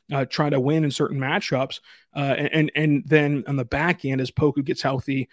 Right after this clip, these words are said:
and as this team rounds into form, then you go on that string of D N P C Ds and, and, and kind of don't let him hit that seventy-five percent mark, which, you know, he has, he, he hasn't really been in danger of hitting that mark the last couple of years anyway,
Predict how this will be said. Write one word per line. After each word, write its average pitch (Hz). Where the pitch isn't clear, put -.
and 139
as 131
this -
team 143
rounds 139
into 131
form, 139
then 147
you 139
go 139
on 135
that 135
string 143
of 127
D 135
N 139
P 135
C 135
Ds 131
and, 147
and, 139
and 135
kind 135
of 127
don't -
let 139
him 135
hit 131
that 131
seventy-five 143
percent 143
mark, 139
which, -
you 151
know, 139
he 165
has, 170
he, 170
he 175
hasn't 160
really 139
been 165
in 147
danger 160
of 143
hitting 165
that 156
mark 147
the 151
last 143
couple 147
of 143
years 139
anyway, 202